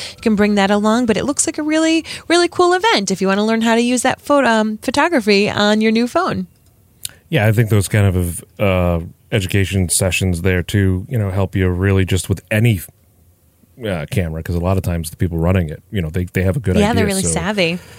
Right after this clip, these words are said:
Speaker 2: just, uh, bring your other camera too and say, "Hey," and maybe they'll, uh, give you a little <laughs> tip or two. The Winter Farmers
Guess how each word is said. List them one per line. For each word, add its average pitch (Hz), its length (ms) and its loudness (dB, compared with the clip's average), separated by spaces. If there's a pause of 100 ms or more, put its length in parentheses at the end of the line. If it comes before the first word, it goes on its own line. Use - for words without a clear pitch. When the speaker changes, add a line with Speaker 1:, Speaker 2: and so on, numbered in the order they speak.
(240)
Speaker 2:
just, - 300 2
uh, 151 240 6
bring 151 240 4
your 143 100 8
other 143 140 4
camera 85 300 0
too - 180 0
and - 140 -4
say, 107 120 -2
"Hey," 151 300 0
and 82 160 -10
maybe 98 160 0
they'll, 110 400 4
uh, 113 40 4
give 110 180 0
you 117 120 6
a 117 80 6
little 113 220 6
<laughs> - 120 -2
tip 131 120 2
or 98 60 2
two. 82 260 -2 (840)
The 180 120 4
Winter 269 720 2
Farmers 208 560 2